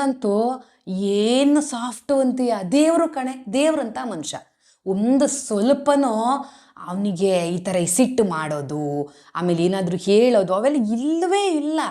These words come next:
ತುಟಿಕ್ ಪಿಟಿಕ್ ಅನ್ನಲ್ಲ. ಹಾಗಿರುವಾಗ ಇನ್ ಜಗಳ ಆಡ್ತಾನೇನೆ? ಜಗಳ ಅಂತೂ ಸಾಧ್ಯನೇ ಇಲ್ಲ. ಇಷ್ಟೆಲ್ಲ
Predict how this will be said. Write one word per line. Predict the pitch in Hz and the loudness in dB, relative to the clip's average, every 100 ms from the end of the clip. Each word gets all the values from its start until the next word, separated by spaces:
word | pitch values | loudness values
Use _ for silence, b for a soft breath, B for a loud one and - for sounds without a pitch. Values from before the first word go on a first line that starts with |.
| B B B | B B B
ತುಟಿಕ್ | 269 - - - | -4 -2 -4 -2
ಪಿಟಿಕ್ | 392 - 220 | 0 2 0
ಅನ್ನಲ್ಲ. | - 180 139 127 _ _ _ _ _ | -4 -6 -10 -16 _ _ _ _ _
ಹಾಗಿರುವಾಗ | - 247 359 320 294 285 277 277 | -4 2 4 4 2 2 2 2
ಇನ್ | 254 | 2
ಜಗಳ | 226 214 233 | 0 0 2
ಆಡ್ತಾನೇನೆ? | 254 226 220 220 214 208 233 233 _ _ - | 2 0 -2 -6 -4 -6 -6 -10 _ _ -2
ಜಗಳ | 262 277 | 2 2
ಅಂತೂ | 226 185 - | 2 -2 -6
ಸಾಧ್ಯನೇ | 156 143 175 165 135 123 | -6 -6 -4 -6 -8 -12
ಇಲ್ಲ. | 117 _ _ _ _ _ - | -18 _ _ _ _ _ -8
ಇಷ್ಟೆಲ್ಲ | - - 151 175 | -6 -4 -4 -2